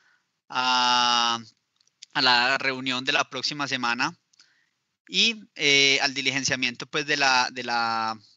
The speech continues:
eh, encuesta que está difundiendo, pues, la Agencia Nacional de Minería.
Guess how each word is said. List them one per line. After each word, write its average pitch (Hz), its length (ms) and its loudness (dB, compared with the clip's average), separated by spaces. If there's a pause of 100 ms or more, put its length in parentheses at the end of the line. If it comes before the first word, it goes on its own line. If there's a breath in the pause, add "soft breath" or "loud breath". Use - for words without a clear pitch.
(180)
eh, 113 600 -4 (220)
encuesta 139 840 0
que 120 220 -2
está 120 280 -2
difundiendo, 123 480 -8
pues, 135 140 -4
la 131 80 -2
Agencia 131 260 0
Nacional 117 320 -4
de 123 80 -8
Minería. 113 460 -6